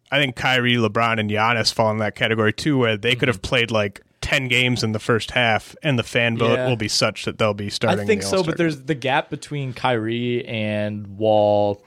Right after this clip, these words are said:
Speaker 2: DeRozan, Beal, Lowry, to me is much slimmer than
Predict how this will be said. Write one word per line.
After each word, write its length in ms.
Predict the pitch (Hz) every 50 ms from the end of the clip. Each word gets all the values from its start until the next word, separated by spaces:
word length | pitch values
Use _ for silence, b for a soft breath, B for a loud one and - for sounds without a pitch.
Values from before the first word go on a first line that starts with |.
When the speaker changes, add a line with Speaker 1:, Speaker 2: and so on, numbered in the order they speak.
| _ -
Speaker 2:
DeRozan, 540 | - 110 101 104 104 101 98 107 104 104 101
Beal, 340 | 101 107 104 104 104 104 101
Lowry, 540 | 101 98 104 104 101 101 101 101 101 101 98 -
to 100 | - 120
me 180 | 117 117 113
is 360 | 113 107 101 101 107 120 - _ _ _ _
much 260 | - 123 123 120 - -
slimmer 440 | - - 113 113 117 113 107 104
than 480 | 101 107 107 107 104 101 101 101 101 101